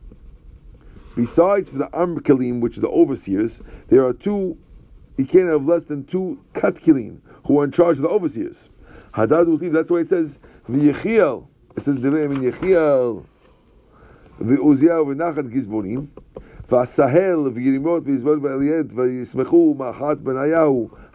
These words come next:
Amkalim. Those are the seven amkalim. Pekidin miyad kavanayu v'shim'i achiv katlikin. Those were the katlikin on top of the amkalim.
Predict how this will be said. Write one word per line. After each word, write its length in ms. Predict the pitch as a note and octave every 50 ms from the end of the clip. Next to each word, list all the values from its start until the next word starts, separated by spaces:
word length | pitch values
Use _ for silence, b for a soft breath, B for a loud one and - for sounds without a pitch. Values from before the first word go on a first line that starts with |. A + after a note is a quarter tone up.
| B -
Amkalim. 520 | E3+ G3+ A3+ G#3+ D#3+ - D#3 C3+ A2 A2+ A2+
Those 180 | B2 C3 B2+
are 40 | A#2+
the 120 | A#2+ A#2+
seven 380 | A2+ - D3 C#3+ C3 A#2+ A#2 A2 -
amkalim. 580 | - A#2+ B2 A#2+ G#2+ - F#2 E2 G2+ C3+ D2 D3+ - - _ _ _ _ - - B B B B B B B B B B _
Pekidin 720 | - C3 C3+ - C3 C3+ C#3 F3+ A3 A3+ G#3 G3 F#3 D#3 - _ _ _ _ _ - _ _ _ _ _ _ _ _ _ _
miyad 600 | A#2+ C3 C3+ C3+ D3+ E3 E3+ E3+ E3 E3 D3+ C3 - _ _
kavanayu 640 | - C3+ B2+ B2 B2+ B2+ C#3 D#3+ E3 D#3+ D#3 D#3 D3
v'shim'i 460 | C3+ C#3 C3+ - C#3 C3+ C#3 D#3+ F3
achiv 600 | E3 D3 D3+ C#3+ - G#3 G#3 F#3 F3+ F3+ E3+ -
katlikin. 760 | - - - F3 F3+ - - D#3+ C#3+ C3+ - A2 G2 D#2+ D#2 - _ _ _ _
Those 200 | - - D3+ D3
were 80 | C3 D3
the 100 | C#3 C3
katlikin 440 | C3 D3 C#3 - C3 B2 C3+ C#3 C3
on 80 | B2+
top 160 | - C#3+ C#3+ -
of 160 | B2 A2 G#2
the 60 | F#2+
amkalim. 320 | - - G2+ C3+ E3 F#3